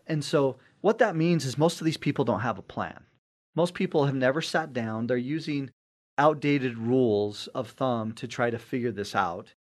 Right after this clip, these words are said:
They haven't maximized their Social Security. They don't have any plan in place. And that's what we really excel at, at Boss Retirement Solutions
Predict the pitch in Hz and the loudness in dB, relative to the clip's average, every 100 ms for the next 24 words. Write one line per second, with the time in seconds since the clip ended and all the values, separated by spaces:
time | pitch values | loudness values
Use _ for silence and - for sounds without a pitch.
0 | _ _ _ _ 127 135 143 127 123 120 | _ _ _ _ 0 0 0 -2 -2 -2
1 | - 120 110 - 107 - 101 - - - | -4 -2 -2 -4 -6 -4 -8 -8 -16 -6
2 | 104 101 101 120 117 139 151 147 - - | -4 -2 0 -2 2 2 2 -2 -6 2
3 | 117 110 - _ 139 170 170 - 135 127 | 2 2 -8 _ -6 -4 -6 -4 -2 -2
4 | 117 - 107 107 107 - _ _ _ _ | -4 0 0 0 -6 -18 _ _ _ _
5 | - 135 151 196 202 147 143 120 127 123 | -10 -2 -2 0 -2 0 -2 2 2 4
6 | 123 - - 107 101 90 - 110 101 104 | 0 -4 0 2 2 0 -4 -10 -4 -4
7 | 104 - 117 113 104 101 - 110 107 101 | -4 -8 -10 -6 -6 -8 -12 -12 -12 -12
8 | 117 101 98 | -12 -12 -14